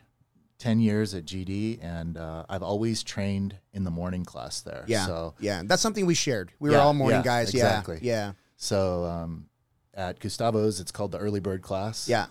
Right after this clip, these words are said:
Speaker 1: You know, I know it's Zombie Crew
Speaker 2: Zombie
Speaker 1: for
Speaker 2: Crew.
Speaker 1: you,
Speaker 2: That's
Speaker 1: and,
Speaker 2: right.
Speaker 1: you know, every gym has its own name, but,
Speaker 2: Yeah.
Speaker 1: um, started as a white belt, thirty-eight years old. I was looking for something new and different to stay
Speaker 2: Yeah.
Speaker 1: in shape.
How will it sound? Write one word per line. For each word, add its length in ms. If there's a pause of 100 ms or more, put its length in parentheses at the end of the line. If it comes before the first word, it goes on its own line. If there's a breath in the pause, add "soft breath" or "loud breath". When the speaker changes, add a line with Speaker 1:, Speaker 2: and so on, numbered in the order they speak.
Speaker 1:
You 80
know, 200
I 40
know 200
it's 380
Zombie 360
Crew 400
Speaker 2:
Zombie 240
Speaker 1:
for 80
Speaker 2:
Crew. 100
Speaker 1:
you, 320
Speaker 2:
That's 140
Speaker 1:
and, 100
Speaker 2:
right. 140
Speaker 1:
you 60
know, 100
every 200
gym 220
has 180
its 140
own 140
name, 280
but, 140
Speaker 2:
Yeah. 220 (400 loud breath)
Speaker 1:
um, 500 (160)
started 380
as 100
a 60
white 200
belt, 300
thirty-eight 320
years 240
old. 280 (460)
I 60
was 160
looking 240
for 600
something 500
new 460
and 420 (560)
different 520
to 120
stay 240
Speaker 2:
Yeah. 80
Speaker 1:
in 60
shape. 320